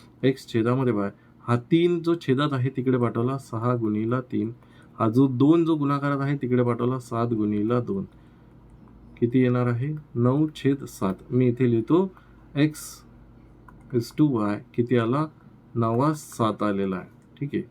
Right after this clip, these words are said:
आता इथून खोडून टाकतो. नेक्स्ट बघूया आपण काय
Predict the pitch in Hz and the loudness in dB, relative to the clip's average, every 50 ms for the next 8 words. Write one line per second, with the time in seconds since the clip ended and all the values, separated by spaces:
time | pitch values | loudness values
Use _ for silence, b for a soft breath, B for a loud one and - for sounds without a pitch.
0 | - - - 107 104 120 120 120 120 143 151 147 - 135 131 127 127 120 120 101 | -12 -12 -10 -2 2 2 2 2 2 -2 -4 -2 0 2 2 4 2 2 0 -4
1 | - - - - - B B B B B B B B B B - - - - 127 | -6 -10 -14 -16 -16 B B B B B B B B B B -20 -8 -2 2 2
2 | 151 151 151 - - - 135 131 123 120 123 131 127 120 127 135 147 139 - 107 | 2 2 -2 -6 -4 2 4 4 4 4 2 0 0 -2 -2 -4 -4 -4 -4 -4
3 | 98 92 - | -4 -4 -6